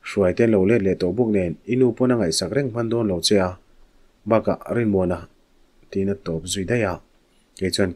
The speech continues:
ka zo zom hal vata eng mo rin mo na ka ti chuan. Engmah ni lo, tiam in chan na chuan ka lunga ti oi lo kher mai. Ka tum hal hma na menon hmuh chuan thawt suak leh hakin, "O, rin muan ah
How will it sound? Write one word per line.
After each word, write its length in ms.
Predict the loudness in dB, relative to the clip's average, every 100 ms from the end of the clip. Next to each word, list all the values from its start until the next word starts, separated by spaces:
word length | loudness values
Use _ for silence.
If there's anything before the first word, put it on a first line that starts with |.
| _ _
ka 80 | -2
zo 160 | -2 -2 -2
zom 180 | -4 -4
hal 140 | -4 -2
vata 260 | -2 0 -2 -4
eng 100 | -6
mo 120 | -2 0
rin 160 | 0 0
mo 140 | 0
na 120 | 0 -4 -6
ka 80 |
ti 160 | -4 -4 0
chuan. 200 | -2 -2 -8 _ _ _ _ _ -18
Engmah 360 | -6 -4 0 2
ni 120 | 4
lo, 120 | 4 0 -6 _ _ _ _ _
tiam 240 | -2 2 2
in 100 | 0
chan 280 | -4 -4
na 80 | -4
chuan 260 | -4 -4 -4
ka 80 | -2
lunga 240 | -2 -2 -4
ti 80 |
oi 180 | -2 0
lo 140 | -2 -4
kher 240 | -4 -4
mai. 240 | -4 -6 -8 _ _ _ _ _ _ _ _ _
Ka 100 | -8
tum 240 | -2 -2 0
hal 180 | 0 -2
hma 200 | 0 0
na 120 | 2 2 0
menon 260 | -2 -2 -2
hmuh 200 | -4 -6
chuan 280 | -2 -2 -2 -4 _ _ _ _ -8
thawt 200 | -4 -2
suak 260 | 2 2 2
leh 140 | -2
hakin, 400 | -2 -4 2 0 0 -6 -12 _ _ _ _ _ _ _ _ _ 4
"O, 300 | 6 6 2 -18 _ -8
rin 220 | 2 2
muan 300 | 6 6 6
ah 120 | 2